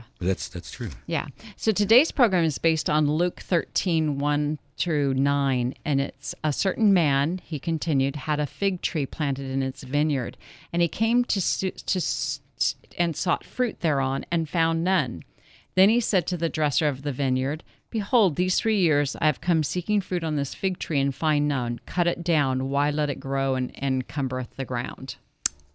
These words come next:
Speaker 1: "Why let it grow and cumbereth the ground?"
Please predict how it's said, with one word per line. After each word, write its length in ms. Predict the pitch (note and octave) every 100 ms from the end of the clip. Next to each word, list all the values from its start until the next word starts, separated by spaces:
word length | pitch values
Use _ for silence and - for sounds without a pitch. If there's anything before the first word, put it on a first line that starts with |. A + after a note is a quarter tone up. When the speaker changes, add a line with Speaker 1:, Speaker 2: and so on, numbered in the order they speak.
| _ _ _ _ _ _
Speaker 1:
"Why 220 | - F2 G#2
let 200 | G#2 G#2
it 140 | D#2
grow 400 | E2+ F2 E2+ E2
and 200 | D#2+ D#2
cumbereth 340 | - E2+ E2 -
the 80 |
ground?" 500 | - D2+ C#2+ C#2 B1+